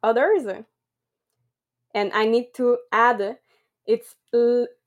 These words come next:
kind of love that is self-sacrificial, sacrificial. <laughs> We need to add the word sacrifice <laughs> in that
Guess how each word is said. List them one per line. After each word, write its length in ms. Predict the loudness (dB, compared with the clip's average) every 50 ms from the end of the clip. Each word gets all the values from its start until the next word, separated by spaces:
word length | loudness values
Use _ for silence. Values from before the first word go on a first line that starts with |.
| -20 -20 -20 _ _ _ _ _ 0
kind 240 | 2 2 4 4
of 140 | 2 2 4
love 460 | 6 6 8 8 6 4 2 0 0
that 160 | 0 0 2 2
is 160 | 0 0 0 -4 -2
self-sacrificial, 1700 | 2 4 4 4 2 0 -6 -12 -12 -12 _ _ _ _ -2 -2 0 0 0 -2 0 0 -4 -4 -2 0 4 6 6 6 6 4 2 0 _ _
sacrificial. 680 | -6 -6 -6 -4 -4 -6 0 4 4 4 4 4 0 2 2 2 0 0 0
<laughs> 80 | 0 2 4 4 2 4 2 0 0 0 0 0 0 0 0 -2 -4 -4 -8 -18 -12 -4 -2 -2 -4 -4 _ -20 -20 -20 _ -6
We 160 | -2 0 2
need 320 | 2 2 0 -2 -4 -6 -10 -8 -6 -6 -6 -6 _
to 160 | -2 -2 -2 -2 -2
add 260 | 2 2 4 4 4
the 220 | 4 2 2 2 -4 _ _ _ _ _ _ _ _ _
word 360 | 0 4 6 6 6 6 4 2 -4 _ _ 0
sacrifice 600 | 0 0 2 2 -2 0 2 0 2 2 0 -4 -6 -4 -2 -2
<laughs> 200 | -2 -2 2 4
in 280 | 4 4 4 -2 0
that 280 | 0 2 2 2 0